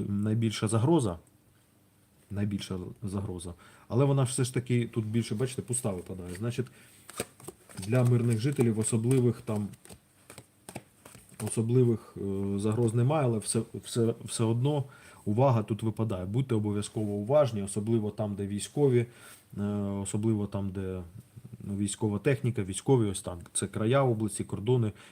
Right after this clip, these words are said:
лінія фронту. Там увага, все ж таки, напруга залишається. А так загально, е, повинно все бути більш-менш під контролем.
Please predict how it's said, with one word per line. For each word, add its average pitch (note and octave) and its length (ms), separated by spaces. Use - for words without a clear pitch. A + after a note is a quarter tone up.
лінія A2 260
фронту. F#2+ 340
Там A2+ 220
увага, A2 280
все G2+ 160
ж F#2+ 80
таки, F#2+ 260
напруга G#2+ 360
залишається. G2+ 540
А G2 40
так C3+ 180
загально, B2 440
е, G2+ 80
повинно A#2 340
все A#2+ 200
бути B2 260
більш-менш A2+ 560
під - 180
контролем. G2 480